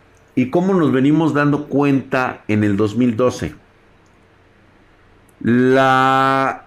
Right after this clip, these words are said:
teoría conspirativa nos dice que desde el momento del encendido del cern, definitivamente un colapso universal de la realidad y que no nos desintegramos totalmente, simplemente somos parte de una fusión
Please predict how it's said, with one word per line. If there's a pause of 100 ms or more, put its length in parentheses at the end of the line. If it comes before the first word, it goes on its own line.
(140)
teoría
conspirativa
nos
dice
que
desde
el
momento
del
encendido
del
cern, (580)
definitivamente
un
colapso
universal
de
la
realidad (880)
y
que
no
nos
desintegramos
totalmente,
simplemente
somos
parte
de
una
fusión